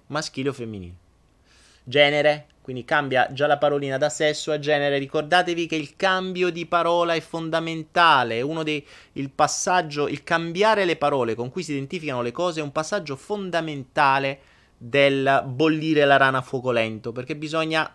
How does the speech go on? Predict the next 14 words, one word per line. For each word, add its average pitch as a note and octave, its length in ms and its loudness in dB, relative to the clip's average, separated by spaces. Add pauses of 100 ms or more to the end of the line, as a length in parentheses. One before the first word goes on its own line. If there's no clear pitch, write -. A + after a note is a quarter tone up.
(240)
togliere D3+ 460 4
il A#2+ 100 -4
vecchi-, C3+ 380 -2
la B2+ 120 -2
vecchia D3+ 360 -2
ancora D3+ 500 -2
alla G#2+ 140 -2
vecchia B2 260 -6
parola D#3+ 440 0
e - 20 -2
aggiungerla C3 540 -4
a A#2+ 40 -8
quella A2 220 -12
nuova. F#2 260 -14